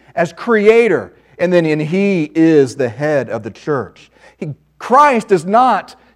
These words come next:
take leadership over something that lacks importance. He does not take leadership over things that have little meaning. He took leadership over the church. And why is that?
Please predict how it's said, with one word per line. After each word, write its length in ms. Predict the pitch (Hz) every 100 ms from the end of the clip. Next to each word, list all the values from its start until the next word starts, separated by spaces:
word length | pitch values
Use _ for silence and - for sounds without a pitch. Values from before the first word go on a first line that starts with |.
| _
take 280 | - 233 226
leadership 680 | 180 220 254 208 - 170 180
over 260 | 185 170
something 480 | 160 226 226 208 175
that 140 | 165
lacks 380 | 160 175 185 -
importance. 960 | - 165 - 196 190 127 98 - - - _ _ _ _ _
He 120 | 269
does 160 | 311 202
not 280 | 247 247 -
take 220 | 233 214
leadership 560 | 202 233 254 190 170 -
over 260 | 190 175
things 340 | 175 190 185 170
that 120 | 156
have 200 | 180 190
little 480 | 185 214 214 233 190
meaning. 600 | 180 190 196 135 95 85 _ _ _ _ _ _ _ _
He 180 | 240
took 240 | 247 269 233
leadership 640 | 190 240 269 220 - 165
over 420 | - 180 160 165 - _
the 100 | 147
church. 720 | 143 - 175 135 87 - - _ _ _ _ _ -
And 160 | 202
why 220 | 226 262 254
is 260 | 254 196
that? 380 | 202 151 101 _